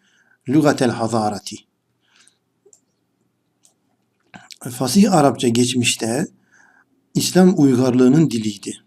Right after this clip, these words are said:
Us-, İslam medeniyetinin. Evet. Mazi, geçmişte el hazarat medeniyet demek. Hazarat. Uygarlık, medeniyet, civilization yani.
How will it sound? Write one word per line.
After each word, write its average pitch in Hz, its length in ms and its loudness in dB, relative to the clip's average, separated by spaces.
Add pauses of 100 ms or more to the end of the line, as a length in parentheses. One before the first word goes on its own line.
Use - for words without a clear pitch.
Us-, - 260 -8
İslam 135 300 -2
medeniyetinin. 110 840 -2 (2000)
Evet. - 400 -6 (720)
Mazi, 123 440 2
geçmişte 123 680 -2 (460)
el 123 100 0
hazarat 127 600 0
medeniyet 123 520 2
demek. 107 260 -8
Hazarat. 104 680 -10 (720)
Uygarlık, 117 500 0
medeniyet, 113 440 0
civilization 123 800 2
yani. 95 240 -14